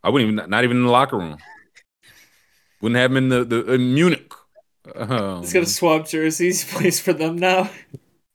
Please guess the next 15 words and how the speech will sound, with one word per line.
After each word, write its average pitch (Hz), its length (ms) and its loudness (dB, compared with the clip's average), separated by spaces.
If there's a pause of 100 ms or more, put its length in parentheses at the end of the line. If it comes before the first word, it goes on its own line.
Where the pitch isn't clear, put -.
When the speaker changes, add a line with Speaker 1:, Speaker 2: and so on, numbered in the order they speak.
(200)
Speaker 1:
He 123 80 4
gotta, 127 200 6
yeah, 147 120 6
he 135 80 6
gotta 139 180 6
live 160 240 6
over 143 240 6
there. 107 160 4
He 120 80 2
better, 120 640 2
uh, 101 40 -2
pick - 180 -8
up 143 80 -6
a 110 60 -4
trade. 160 480 -4